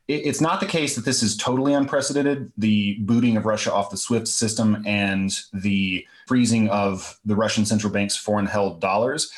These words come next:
but it is the first time that we've seen it on this scale and with a power that's quite like Russia. So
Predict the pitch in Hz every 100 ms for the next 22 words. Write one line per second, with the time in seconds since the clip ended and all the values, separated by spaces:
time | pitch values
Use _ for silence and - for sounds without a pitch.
0 | - - - 107 127 131 135 120 113 156
1 | 147 151 135 120 113 113 113 104 - 123
2 | 110 110 107 - - 113 107 101 104 107
3 | 104 101 - 104 104 98 98 - - 98
4 | 90 90 95 92 - 80 - 104 98